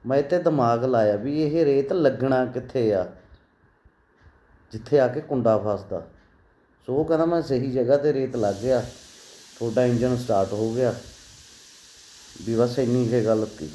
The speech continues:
ਸੋ ਇੱਕ ਹੋਰ ਗੱਲ ਸੁਣਾਉਣਾ, ਕੋਈ ਬੰਦਾ ਸੀ,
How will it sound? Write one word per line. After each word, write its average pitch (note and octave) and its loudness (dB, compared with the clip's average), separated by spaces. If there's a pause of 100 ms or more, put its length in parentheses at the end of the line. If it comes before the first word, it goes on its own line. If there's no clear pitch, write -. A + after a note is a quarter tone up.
(2250)
ਸੋ A#2+ -4
ਇੱਕ B2 -6
ਹੋਰ B2 2
ਗੱਲ B2 2
ਸੁਣਾਉਣਾ, B2 -2
ਕੋਈ D#3+ -6
ਬੰਦਾ B2+ 2
ਸੀ, C3 -6